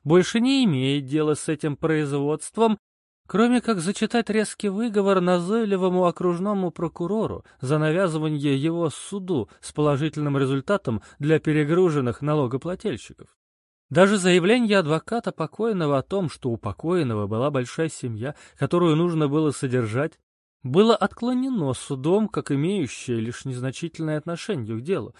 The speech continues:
которое было чистой и обыкновенной самообороной и ничем другим, о чем суду было известно.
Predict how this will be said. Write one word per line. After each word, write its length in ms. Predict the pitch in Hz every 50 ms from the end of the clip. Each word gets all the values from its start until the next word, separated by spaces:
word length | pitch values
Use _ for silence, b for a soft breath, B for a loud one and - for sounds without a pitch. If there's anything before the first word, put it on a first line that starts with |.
| b b b
которое 360 | - 135 - 180 165 165 156
было 300 | 151 175 185 175 160 143 b b b
чистой 580 | - - - 208 240 - - - - 104 98 b b b -
и 80 | 156
обыкновенной 800 | 160 160 135 143 - 151 139 135 123 151 190 214 214 202 202 196
самообороной 960 | - - 214 220 220 226 233 220 254 254 240 202 180 175 175 175 170 165 - _ _ _ _
и 80 | -
ничем 340 | 123 123 120 - 180 208 247
другим, 400 | 254 269 254 175 139 160 170 170 b b b b
о 100 | - 117
чем 300 | - - - 135 156 165
суду 420 | - - - 180 147 120 110 120 b b b -
было 320 | 101 95 101 101 104 - - _
известно. 640 | - 123 101 87 95 82 76 69 - - - - -